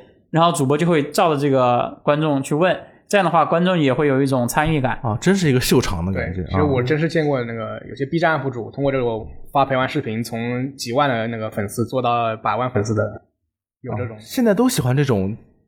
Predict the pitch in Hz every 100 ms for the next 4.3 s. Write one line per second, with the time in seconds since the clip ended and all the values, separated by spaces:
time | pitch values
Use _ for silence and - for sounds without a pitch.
0 | _ - 117 113 - - - 104 123 120
1 | 117 - 147 104 92 135 123 104 85 -
2 | - _ _ _ _ - 104 104 - -
3 | 85 101 - 110 101 107 104 123 127 117
4 | 117 110